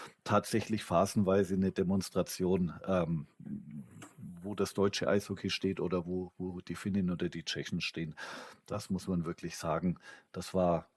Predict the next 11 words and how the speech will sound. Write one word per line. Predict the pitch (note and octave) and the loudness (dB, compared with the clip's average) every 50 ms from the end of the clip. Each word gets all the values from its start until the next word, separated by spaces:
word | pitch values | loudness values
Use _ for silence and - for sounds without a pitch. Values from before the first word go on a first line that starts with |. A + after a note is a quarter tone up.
| _ _ - _ _ _ - | _ _ -20 _ _ _ -16
phasenweise | - - F#2 F#2 F#2+ - G#2 F#2+ F2+ F2+ F2+ - - | -4 2 4 4 6 6 4 4 4 4 4 2 -2
ein | F2 E2 | -6 -6
Klassen-, | - - F2 E2+ - - - A#2+ G#2+ - _ | -4 0 0 0 0 0 -2 -4 -4 -4 _
Klasseunterschied. | - F#2 F#2 - - A2+ G2+ G2 F#2+ - G2 - - - G#2 F#2+ - - - - - - - - - | 0 2 2 2 2 -2 -2 -2 -2 -2 -4 -4 -2 -2 -2 -2 -4 -10 -14 -16 -16 -16 -16 -16 -8
Ähm, | - - F#2+ F#2+ F2 F2+ E2+ D#2+ - _ _ _ _ _ _ _ - - | -2 0 2 4 4 2 2 0 -4 _ _ _ _ _ _ _ -16 -6
ja, | - F#2 F#2 D#2 - - _ _ _ _ | -2 0 0 0 0 -4 _ _ _ _
muss | A#2 A#2+ A2+ - | 0 2 4 4
man | B2 A2 | 6 6
aber | A2 G#2 A2 | 6 6 6
so | - - F#2+ | 2 2 0
hinnehmen. | E2+ A#2 C3 C#3 D3+ D#3 D3+ D#3 D#3 C#3 A#2+ | 0 2 2 4 4 4 4 2 2 0 -2